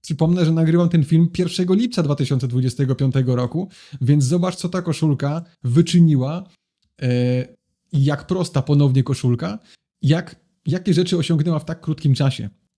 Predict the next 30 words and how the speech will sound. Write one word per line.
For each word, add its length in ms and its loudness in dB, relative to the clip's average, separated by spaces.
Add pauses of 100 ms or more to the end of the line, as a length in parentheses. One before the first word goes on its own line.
(500)
Jest 220 0
to 300 -2
coś 580 -6
niebywałego. 800 2 (320)
Jeszcze 240 -2
z 80 -6
taką 280 0
ceną 300 0
to 140 -2
jest 120 2
już 100 2
w 80 0
ogóle 460 0 (160)
kosmos. 540 -4 (440)
Ponownie 520 0
obliczmy 420 -2
sobie 260 -4
dwadzieścia 400 -4
jeden 220 2
dziewięćdziesiąt 520 -2
dziewięć, 520 -4 (240)
bo 80 -8
tutaj 240 -4
to 100 -2
sam 180 -2
jestem 200 0
ciekawy, 400 -4
bo 120 -2
nie 120 0
pamiętam, 520 -2